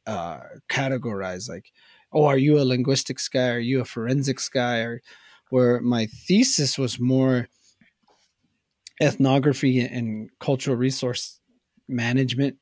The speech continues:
kinda. And so I think that kind of was, uh, not handled real well. So my defense in a lot of ways to me was, was a, like, an actual defense. Like, I was actually defending my work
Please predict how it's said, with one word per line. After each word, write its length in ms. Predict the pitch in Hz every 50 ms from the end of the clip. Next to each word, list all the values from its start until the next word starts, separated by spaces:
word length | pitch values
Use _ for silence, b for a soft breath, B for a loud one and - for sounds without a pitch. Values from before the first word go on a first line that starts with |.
| _ _ -
kinda. 380 | - 151 147 147 147 139 127 - _ _ _ _ _ _ _ _ _ _ _ _ _ _ _ -
And 180 | - 139 135 123
so 160 | - 139 139
I 120 | 131 127 120
think 280 | - - 175 180 170
that 240 | - 147 151 151 -
kind 200 | - - 180 185
of 140 | 165 151 139 - _ b b b b b b b b b b b b
was, 280 | 120 120 113 123 120 - _ _ -
uh, 540 | 147 147 127 120 113 107 107 104 95 92 - - _ _ _ _ _ _ _ _ _ _ _ _ _
not 260 | - 156 139 143 135
handled 380 | - - 131 139 147 147 151 143
real 280 | 147 151 156 151 147 147
well. 240 | 156 156 156 160 156
So 300 | - - - 143 131 127
my 400 | 127 131 131 139 143 151 170 185
defense 920 | 170 156 165 131 - - - - 180 202 214 196 170 135 - - - - - _ _ -
in 140 | 135 135 139
a 60 | 127
lot 240 | 123 131 135 143 151
of 100 | 151 143
ways 340 | 143 147 147 143 135 127 -
to 120 | - - 131
me 380 | 135 135 139 139 135 131 127 - _ _ _ _ -
was, 220 | 131 120 120 117 113 - - -
was 240 | 123 123 120 110 110
a, 100 | 113 104 104 - _ _ _ _ -
like, 160 | 113 110 -
an 140 | 110 98 104 -
actual 360 | 117 113 110 - - - 113
defense. 460 | 113 110 101 - - 160 151 123 -
Like, 100 | 120 107
I 60 | 110 107
was 120 | 107 101
actually 300 | 117 110 104 - - 104
defending 600 | 95 - - - - 131 127 127 123 123 120 113
my 160 | 113 110 101 98
work 420 | 101 120 139 143 151 - - -